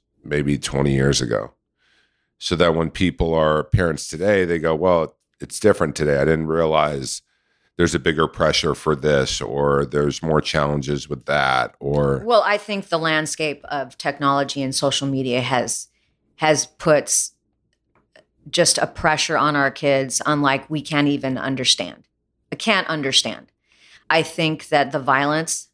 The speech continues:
Speaker 2: that they're subjected to, I think the bullying, we, we see this over and over again in the news. This is not something that we can just say, "Oh, no, not my kid." My boys,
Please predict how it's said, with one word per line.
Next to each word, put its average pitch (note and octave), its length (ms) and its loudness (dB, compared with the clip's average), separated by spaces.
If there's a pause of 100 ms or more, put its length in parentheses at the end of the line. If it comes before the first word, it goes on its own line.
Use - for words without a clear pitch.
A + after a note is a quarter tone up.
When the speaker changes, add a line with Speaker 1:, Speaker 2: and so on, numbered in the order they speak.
(160)
Speaker 2:
that C#3 280 0
they're D3+ 100 2
subjected C#3 640 -2
to, F#3 320 -2 (1040)
I D#3+ 140 2
think D3+ 300 -2
the D3+ 80 -4
bullying, D3+ 800 0 (720)
we, F#3 240 -4
we F3+ 140 2
see A#3 320 2
this C3 400 0
over D#3+ 420 0
and G3+ 100 0
over F#3 320 2
again C3 360 0
in D3 180 -2
the D3+ 80 -2
news. C#3+ 440 -4 (340)
This A3 180 0
is D4 140 -6
not C#4+ 260 0
something G3+ 480 0
that E3+ 160 2
we E3 100 2
can E3+ 200 -4
just E3 160 0
say, D#3+ 180 2
"Oh, E3+ 140 2
no, D#3+ 200 -2
not D3 240 0
my C#3+ 220 0
kid." G2+ 320 -8 (1400)
My F#3+ 480 0 (120)
boys, F#3 920 0